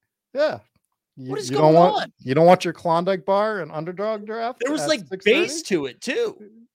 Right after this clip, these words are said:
Speaker 1: Maybe you just, uh,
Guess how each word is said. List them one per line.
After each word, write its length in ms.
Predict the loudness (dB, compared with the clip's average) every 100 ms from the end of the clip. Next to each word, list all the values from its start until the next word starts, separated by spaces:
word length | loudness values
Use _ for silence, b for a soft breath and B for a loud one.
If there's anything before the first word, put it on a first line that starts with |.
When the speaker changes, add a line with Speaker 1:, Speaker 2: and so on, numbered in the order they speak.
| _ _ _ _ _ _ -20 -20 _ _ _
Speaker 1:
Maybe 400 | -6 -2 2 2
you 160 | 2 0
just, 320 | -6 -6 -2
uh, 540 | 0 0 -2 -6 -10